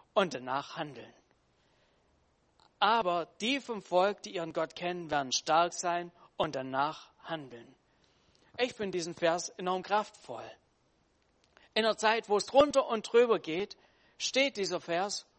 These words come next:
und relativiert den Rest außen rum. Es kann sein, wie es will, aber ich glaub, dieser Vers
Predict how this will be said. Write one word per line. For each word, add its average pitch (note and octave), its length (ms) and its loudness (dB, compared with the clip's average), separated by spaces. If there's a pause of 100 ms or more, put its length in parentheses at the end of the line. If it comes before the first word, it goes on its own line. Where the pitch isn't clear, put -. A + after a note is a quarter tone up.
(320)
und G#3 180 -4
relativiert D#3+ 600 -2
den C#3+ 100 -12
Rest C#3 300 -6
außen C#3+ 240 -10
rum. B2 260 -8 (800)
Es F#3 160 -6
kann G3 160 0
sein, A3+ 340 2
wie G3+ 80 -2
es E3+ 180 -4
will, B3 340 4 (680)
aber E3+ 600 2 (1800)
ich G#3+ 160 -2
glaub, A3+ 360 2
dieser A3+ 320 2
Vers G#3+ 400 0